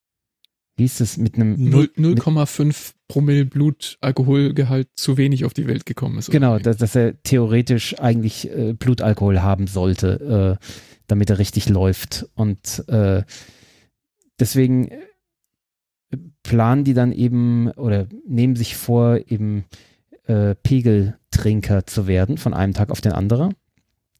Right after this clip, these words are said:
Speaker 1: und eben diesen, diesen Pegel, äh, zu halten und zu gucken, was das mit ihnen und mit ihrem Körper macht. Und, ähm, siehe da, es macht ziemlich viel mit ihnen. Sie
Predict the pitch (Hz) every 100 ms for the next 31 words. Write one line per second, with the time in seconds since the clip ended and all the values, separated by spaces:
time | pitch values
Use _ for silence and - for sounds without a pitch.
0 | - - 120 104 107 104 104 98 98 101
1 | 98 - 95 98 - 107 101 95 - _
2 | - 240 - 107 - - 98 95 92 92
3 | 85 _ - - _ - 107 - - 110
4 | 101 98 - - 98 - - - 127 110
5 | 104 95 95 92 - 104 95 117 180 -
6 | _ _ _ _ _ _ - - 123 113
7 | 107 - - 113 107 104 104 - - -
8 | _ _ _ _ - - 123 107 139 180
9 | 127 - - - - 120 120 - - 113
10 | - 156 202 202 208 214 208 143 123 120
11 | 113